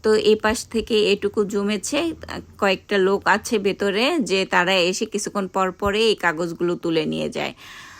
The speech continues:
তো আজকে এই পর্যন্তই। কেমন লাগলো সবাই অবশ্যই জানাবেন। ভালো থাকবেন, সুস্থ থাকবেন। আর আমাদের দেশে বন্যার্ত যারা আছে তাদের সবার পাশে দাঁড়ান, সবাই যার যার সা-, যার যার সাধ্য মতো সবাই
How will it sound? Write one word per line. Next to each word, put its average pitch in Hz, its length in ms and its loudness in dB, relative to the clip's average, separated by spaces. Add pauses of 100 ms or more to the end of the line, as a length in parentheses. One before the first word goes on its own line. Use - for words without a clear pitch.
(300)
তো 233 100 2
আজকে 240 440 4
এই 233 140 8
পর্যন্তই। 233 640 0
কেমন 208 300 0
লাগলো 208 400 2
সবাই 208 520 2
অবশ্যই 202 420 0
জানাবেন। 208 720 0
ভালো 226 220 0
থাকবেন, 220 460 -2
সুস্থ 214 280 -6
থাকবেন। 214 580 -2
আর 175 200 4
আমাদের 185 420 0
দেশে 208 280 0
বন্যার্ত 175 720 0
যারা 196 400 0
আছে 220 340 -4
তাদের 175 400 0
সবার 180 460 -4
পাশে 185 380 -2
দাঁড়ান, 185 380 2
সবাই 185 440 -4
যার 165 320 -2
যার 180 160 -2
সা-, 202 260 -2 (200)
যার 220 220 0
যার 247 160 0
সাধ্য 220 400 -2
মতো 214 460 2
সবাই 190 560 4